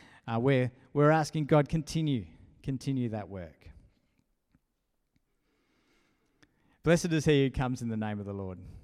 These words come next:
We bless you from the house of God." "The Lord is God. He has made his light shine upon us. Bind the festal sacrifice with cords up to the horns of the altar."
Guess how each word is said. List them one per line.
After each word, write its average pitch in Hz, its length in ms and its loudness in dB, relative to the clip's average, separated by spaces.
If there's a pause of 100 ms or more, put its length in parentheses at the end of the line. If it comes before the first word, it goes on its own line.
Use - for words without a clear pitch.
(140)
We 127 100 -8
bless 123 280 -6
you 120 60 -6
from 110 180 -12
the 95 80 -10
house 98 280 -14
of 123 120 -20
God." - 220 -20 (2750)
"The 127 80 2
Lord 180 260 8
is 170 140 6
God. 180 500 8
He 175 120 6
has 151 140 4
made 202 260 4
his 180 160 0
light 160 300 2
shine 147 300 0
upon 123 280 0
us. - 380 -10 (100)
Bind 208 680 4 (520)
the 147 100 -2
festal 208 580 4
sacrifice 190 1000 0
with 165 240 2
cords 175 580 4
up - 440 -4
to 156 120 -2
the 127 140 2
horns 160 340 4
of 139 80 2
the 123 60 4
altar." 120 500 2